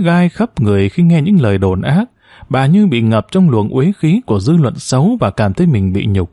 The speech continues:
Mới đầu bà không tin, sau bà bán tín bán nghi, và bây giờ bà thấy mặt mũi mình như bị bôi tro chát chấu. Thuận đã làm khổ bà,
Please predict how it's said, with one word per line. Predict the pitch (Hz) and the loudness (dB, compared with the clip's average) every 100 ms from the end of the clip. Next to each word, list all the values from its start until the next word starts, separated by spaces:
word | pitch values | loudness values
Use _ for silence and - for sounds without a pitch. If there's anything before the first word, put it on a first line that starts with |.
| _ _ _ _ | _ _ _ _
Mới | 123 208 | -4 -2
đầu | 147 117 | 0 0
bà | 113 | -2
không | - 175 170 | -2 -2 -2
tin, | - 165 151 - _ _ _ | 0 0 0 -4 _ _ _
sau | - 151 156 | -6 -2 0
bà | 117 | 0
bán | 101 135 - | -2 -2 -2
tín | 143 175 | -2 0
bán | 131 156 | 0 0
nghi, | 120 107 _ _ - - | -2 -4 _ _ -12 -4
và | 135 | -2
bây | 202 | 0
giờ | 143 | 0
bà | 113 | -2
thấy | 113 196 | 0 0
mặt | 151 101 | 0 0
mũi | 110 180 | -2 0
mình | 113 104 | 0 0
như | 170 | 0
bị | 139 | 0
bôi | - 156 165 - | -2 -2 -2 -2
tro | 143 143 | -2 0
chát | 143 147 - | -2 -4 -4
chấu. | 127 117 185 - _ _ - - | -2 0 -2 -4 _ _ -20 -4
Thuận | 131 120 | -4 -2
đã | 196 | -2
làm | 131 | -2
khổ | 107 123 101 101 | -2 -2 -2 0
bà, | 110 107 | 0 -2